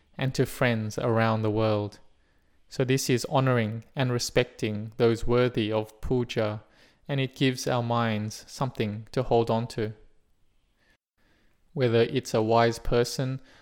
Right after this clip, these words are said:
or a noble, venerable teacher, they will help us to see those things that aren't good with us and help us to remove them. That is, if we listen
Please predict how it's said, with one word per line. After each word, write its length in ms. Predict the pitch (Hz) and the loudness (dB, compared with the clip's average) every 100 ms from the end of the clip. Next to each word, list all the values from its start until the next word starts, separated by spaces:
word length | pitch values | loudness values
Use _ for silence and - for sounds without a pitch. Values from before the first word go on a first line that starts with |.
| _ - | _ 0
or 140 | 131 | 2
a 80 | 120 | 2
noble, 460 | 120 131 123 120 | 4 2 4 0
venerable 460 | 107 120 120 117 113 | 2 0 0 0 -2
teacher, 520 | - 123 113 117 110 - - - _ _ _ | 0 -4 0 0 0 -2 -20 -20 _ _ _
they 120 | 139 | 0
will 140 | 131 131 | 2 2
help 300 | 143 139 131 | 2 2 4
us 240 | 110 - | 2 2
to 140 | - | -4
see 320 | 135 - 135 123 | -4 2 2 4
those 320 | 123 117 - | 4 2 0
things 460 | 135 120 107 107 | -2 -2 -4 -6
that 160 | - 117 | -2 0
aren't 300 | 117 117 123 | 0 -2 0
good 180 | 127 113 | -2 2
with 200 | 113 - | 0 2
us 380 | 107 104 - - - - _ | 2 2 -6 -16 -20 -20 _
and 120 | 139 127 | -6 -2
help 280 | 147 131 | 0 2
us 240 | 123 117 - | 2 0 -2
to 160 | - | -4
remove 460 | 131 123 120 123 120 | -2 0 0 0 0
them. 320 | 120 104 107 - - - _ _ _ _ _ | -2 -2 -6 -14 -20 -20 _ _ _ _ _
That 180 | 127 117 | -2 0
is, 300 | 117 110 104 | 2 0 -2
if 180 | 123 - | -6 0
we 80 | 117 | 0
listen 560 | 117 127 - 107 104 | 2 0 -2 -4 -6